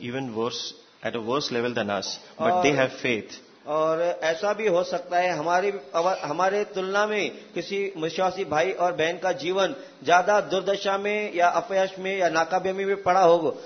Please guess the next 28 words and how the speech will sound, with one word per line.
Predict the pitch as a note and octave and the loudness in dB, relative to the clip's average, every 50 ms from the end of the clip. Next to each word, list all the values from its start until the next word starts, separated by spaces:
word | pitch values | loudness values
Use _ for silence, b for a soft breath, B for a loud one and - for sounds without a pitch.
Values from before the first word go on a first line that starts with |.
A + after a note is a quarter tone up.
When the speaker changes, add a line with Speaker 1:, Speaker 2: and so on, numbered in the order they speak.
| B - | B -2
Speaker 2:
लेकिन | C3 D#3 E3+ - G3 G3+ | 0 0 0 2 -2 -2
उनका | G3 F3+ F3 E3 F#3 F3+ | -2 -4 -4 0 0 0
विश्वास | E3+ D#3+ E3 - - F3 F3+ F#3+ F#3+ F#3 G3 | 0 0 -4 0 2 4 4 4 4 0 -2
अगर | G3+ G3 - - - D#3 D#3 E3+ F3+ F3+ | -4 -4 -4 -2 -2 0 2 2 2 2
चला | F3+ F3 D#3+ D#3+ E3+ F3 F3 | 0 0 2 6 6 6 6
नहीं | - D#3 D3+ D#3 F3 F3+ | 4 2 -2 -2 -2 0
गया, | D3+ E3 E3 D#3 D3 B2+ | 2 4 6 6 6 4
तो | - - - - - - F3 F#3 F3+ | 2 -2 -12 -6 2 4 6 6 6
भी | F#3 G3+ G3+ F#3+ | 4 2 2 2
वे | E3 E3+ F3 F3 F3 - - - | 2 0 0 -2 -4 -6 -4 -2
भले | C#3 D3+ D#3+ F3 F3+ | 0 2 2 2 4
और | - E3 E3 D#3+ - | 4 2 2 2 -2
फिर | F#3 F#3 | -6 -8
से | F3+ - F#3+ F3 | -6 -8 -10 -8
सिद्ध | - F#3 E3+ E3+ | -8 -6 0 0
हो | D3+ D#3+ | 0 2
सकते | D3+ E3 C#3 - - C#3 A#2+ | 0 -2 -6 -6 -6 -8 -6
हैं। | G2+ F#2+ F2 - - - - - - | -6 -8 -10 -14 -20 -20 -20 -14 -8
Speaker 1:
Yes, | B2 A#2+ A2+ - | -8 -6 -6 -6
they | - - - - C#3 C3 C3+ C3 C3 | -8 -10 -12 -8 -8 -8 -6 -4 -4
can | A#2 | -4
be, | A#2 A#2 A#2 A2+ A2+ - - - | -2 -2 -4 -6 -6 -8 -12 -12
they | - A2+ A2 - | -12 -10 -8 -6
can | A2+ A2+ A2 | -6 -6 -6
be, | A2 A2+ G#2+ G#2+ G#2+ G#2+ B B B B B B B B B - - | -8 -8 -10 -10 -12 -16 B B B B B B B B B -12 -10
um, | G#2+ G#2 G2+ G2+ G2+ G2+ G#2+ G#2 - - - - - - - A2 | -8 -6 -6 -6 -8 -10 -12 -14 -16 -20 -20 -20 -18 -8 -8 -4
at | A2+ B2 | -4 -4
a | A2 | -2